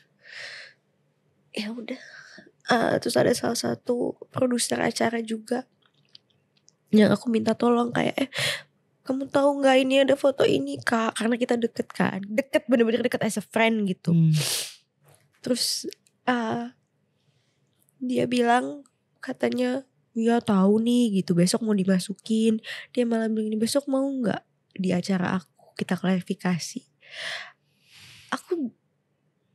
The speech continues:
Speaker 1: dimanfaatin di situ, Kak Daniel, in
Speaker 2: Hmm.
Speaker 1: my lowest point. Dan di situ aku udah bilang nggak mau.
Speaker 2: Hmm.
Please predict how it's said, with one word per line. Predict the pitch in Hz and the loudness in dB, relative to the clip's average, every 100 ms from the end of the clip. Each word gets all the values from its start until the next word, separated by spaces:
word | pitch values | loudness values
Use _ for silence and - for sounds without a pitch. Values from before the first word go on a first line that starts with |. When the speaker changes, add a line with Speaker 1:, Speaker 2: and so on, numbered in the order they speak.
| _ | _
Speaker 1:
dimanfaatin | 208 185 202 220 226 220 202 - 247 233 | -4 -2 0 0 0 2 2 2 0 0
di | |
situ, | 214 202 220 | -2 -4 -2
Kak | 196 | 2
Daniel, | 196 196 190 | 2 4 6
in | 180 160 160 | 8 8 8
Speaker 2:
Hmm. | 147 | 6
Speaker 1:
my | 220 262 302 | 4 6 8
lowest | 294 269 269 - - | 8 8 6 4 2
point. | 226 220 104 - _ _ _ _ _ _ _ _ _ _ _ _ | 4 4 0 -6 _ _ _ _ _ _ _ _ _ _ _ _
Dan | 240 | 0
di | 226 | 0
situ | - 277 | 2 0
aku | 294 | 4
udah | 262 | 2
bilang | 233 240 233 | 2 0 0
nggak | 220 214 | 0 0
mau. | 220 226 226 240 - - _ | -2 -2 -4 -6 -10 -20 _
Speaker 2:
Hmm. | 170 160 147 | 6 8 8